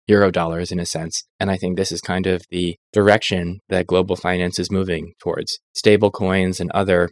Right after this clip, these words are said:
assets that are potentially U S dollar denominated moving on public blockchains and backed by who the heck knows what. In economics, I found an old paper by Zoltan Poznar, who's sort of a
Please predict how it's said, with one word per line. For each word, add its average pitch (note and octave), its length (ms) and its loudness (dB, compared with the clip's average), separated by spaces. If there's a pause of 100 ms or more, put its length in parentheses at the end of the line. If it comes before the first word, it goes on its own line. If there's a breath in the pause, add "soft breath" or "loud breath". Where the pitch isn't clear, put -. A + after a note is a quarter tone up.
(140)
assets G2 680 0 (120)
that F2+ 140 -2
are E2+ 280 -4 (140)
potentially G#2 500 0
U F2+ 140 0
S F2+ 100 0
dollar F2 260 0
denominated F2+ 720 -2 (160)
moving F#2 320 0
on E2+ 140 -6
public E2+ 400 -6
blockchains E2 500 -6
and E2+ 140 -8
backed D#2+ 360 -4
by D2+ 260 -10 (180)
who A2 80 6
the F#2 80 4
heck F2 240 -6
knows D#2+ 240 -10
what. - 180 -16 (140)
In G#2+ 140 4
economics, A2+ 640 2 (100)
I F#2 200 -2
found F#2+ 320 0
an F2+ 180 0
old G2+ 440 2 (200)
paper A2 400 4
by F2+ 160 4
Zoltan F#2+ 480 0
Poznar, A#2+ 600 4 (180)
who's F#2+ 160 0
sort G#2+ 180 4
of F#2+ 200 4
a F2+ 320 4